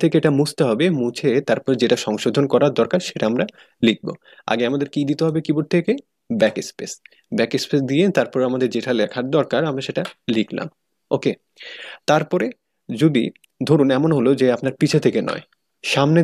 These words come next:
থেকে মুছতে হচ্ছে, হুম, এই ধরুন আমি এখান থেকে মুছতে মুছতে শেষের লাইন পর্যন্ত বা শেষে যে যতটুকু আছে সে ততটুকু মুছবো, এটা কি আমাদের ব্যাক স্পেস দিয়ে সম্ভব?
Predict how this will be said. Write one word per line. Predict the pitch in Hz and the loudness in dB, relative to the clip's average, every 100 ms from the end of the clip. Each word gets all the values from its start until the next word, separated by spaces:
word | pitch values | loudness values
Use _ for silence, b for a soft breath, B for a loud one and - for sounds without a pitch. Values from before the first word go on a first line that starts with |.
| 151 | 2
থেকে | 113 185 - _ _ _ _ _ _ 123 | 0 -4 -8 _ _ _ _ _ _ 0
মুছতে | 113 - 98 | 0 2 -2
হচ্ছে, | 95 - - - _ - | -2 -6 -12 -18 _ -2
হুম, | 160 - _ b b b - | -2 -2 _ b b b 2
এই | 131 | 4
ধরুন | 139 143 135 | 6 6 4
আমি | 123 131 127 | 2 2 0
এখান | 135 147 156 170 | 0 2 2 0
থেকে | - 220 - _ 143 | -2 -4 -6 _ -4
মুছতে | 135 - 147 | 0 2 2
মুছতে | 113 185 220 254 _ _ _ _ - | 2 2 2 0 _ _ _ _ -2
শেষের | - 139 139 131 | 0 4 4 4
লাইন | 120 131 | 0 0
পর্যন্ত | 120 120 131 127 | 0 0 0 0
বা | 120 | 0
শেষে | - 113 139 123 | -2 0 0 4
যে | 131 131 | 2 4
যতটুকু | 120 110 123 127 113 | 2 2 2 4 2
আছে | 110 196 | 2 -2
সে | - 123 | -2 -2
ততটুকু | 120 - 110 110 | 0 0 -2 -2
মুছবো, | 101 101 - - B B - | -2 -2 -8 -12 B B 0
এটা | 135 | 2
কি | 135 147 | 4 4
আমাদের | 147 123 | 4 4
ব্যাক | 107 - - | 2 0 -4
স্পেস | 151 139 | -6 -2
দিয়ে | 156 | -2
সম্ভব? | 165 156 | 0 0